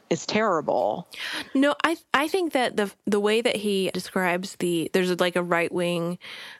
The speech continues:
Speaker 2: radio show host who's talking about the situation. And I think that the way that that host is talking about things really highlights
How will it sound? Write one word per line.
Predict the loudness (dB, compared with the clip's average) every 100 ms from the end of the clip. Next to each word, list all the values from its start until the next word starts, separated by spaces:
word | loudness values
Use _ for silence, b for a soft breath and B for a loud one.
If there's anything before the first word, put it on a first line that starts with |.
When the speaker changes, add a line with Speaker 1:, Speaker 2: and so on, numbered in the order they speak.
| _ -4
Speaker 2:
radio | 0 0 2 2 2 2 0
show | -2 0 2 0
host | 0 -2 -2 -4
who's | -4 0
talking | -2 0 0
about | 0 0
the | -2
situation. | -4 -4 -4 -4 -2 -4 -4 B B -6 0
And | 2 2
I | 0
think | 0 0 -2 -6 -2
that | -2 0
the | 0
way | 0 0
that | 0 0
that | 2 2 0
host | -2 -2 -2 -4
is | -4
talking | -2 -2 0
about | 0 0
things | 0 0 0 0
really | 0 0 0
highlights | 0 0 0 0 0 -2 -10